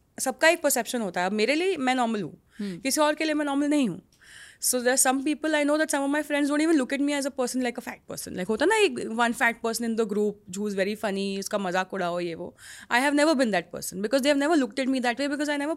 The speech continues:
Speaker 1: portray myself that way कि मैं बेचारी, मुझे नहीं अच्छ-, मैं अच्छे कपड़े नहीं पहन सकती, मेरे को अच्छा चीज़ें नहीं मिल सकती लाइफ में, 'cause I never thought of myself that way।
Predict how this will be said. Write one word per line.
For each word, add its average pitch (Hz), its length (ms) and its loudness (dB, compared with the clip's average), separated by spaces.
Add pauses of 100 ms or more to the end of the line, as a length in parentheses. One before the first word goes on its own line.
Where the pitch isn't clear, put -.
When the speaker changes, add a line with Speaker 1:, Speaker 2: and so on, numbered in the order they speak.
Speaker 1:
portray 240 260 0
myself 202 400 -2
that 185 220 -8
way 196 80 -4
कि 202 120 -8
मैं 208 180 -4
बेचारी, 190 480 -8 (440)
मुझे 214 200 -2
नहीं 202 180 -2
अच्छ-, 196 200 -8
मैं 202 160 -4
अच्छे 196 200 -8
कपड़े 202 240 -6
नहीं 208 100 -4
पहन 196 220 -6
सकती, 202 360 -8
मेरे 196 180 -4
को 202 120 -6
अच्छा 196 540 -8
चीज़ें 202 280 -6
नहीं 202 140 -4
मिल 196 160 -6
सकती 196 300 -12
लाइफ 180 320 -10
में, 214 180 -10
'cause 269 220 -4
I 285 100 2
never 311 220 2
thought 233 220 0
of 240 60 -4
myself 196 420 -4
that - 180 -12
way। 190 120 -14